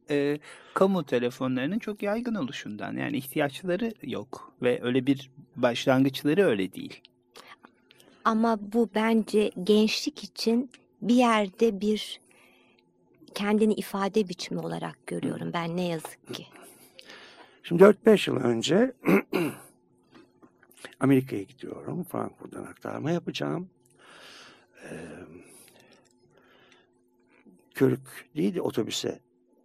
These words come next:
Speaker 3: bindik. Uçaktan iner inmez bir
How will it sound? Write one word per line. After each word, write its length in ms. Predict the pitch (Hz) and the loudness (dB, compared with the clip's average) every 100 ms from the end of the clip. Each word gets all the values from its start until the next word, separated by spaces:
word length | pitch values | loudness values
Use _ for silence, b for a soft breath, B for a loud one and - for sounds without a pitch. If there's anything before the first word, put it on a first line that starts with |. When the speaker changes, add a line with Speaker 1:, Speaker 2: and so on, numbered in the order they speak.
| _ _ - | _ _ -20
Speaker 3:
bindik. 560 | - - - - - _ _ _ b b b | -18 -18 -20 -20 -20 _ _ _ b b b
Uçaktan 500 | 202 139 117 101 - | -4 -4 -4 -4 -2
iner 280 | - 175 101 | 0 0 -2
inmez 640 | 104 95 117 214 - - _ _ | -8 -8 -6 -6 -8 -16 _ _
bir 140 | 120 | -12